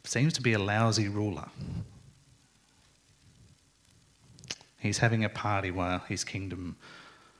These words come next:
falls. And this lifestyle that he's led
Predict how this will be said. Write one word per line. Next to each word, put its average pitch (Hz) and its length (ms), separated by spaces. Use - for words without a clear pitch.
falls. 90 720
And 120 100
this 120 280
lifestyle 113 920
that 98 140
he's 98 280
led 90 340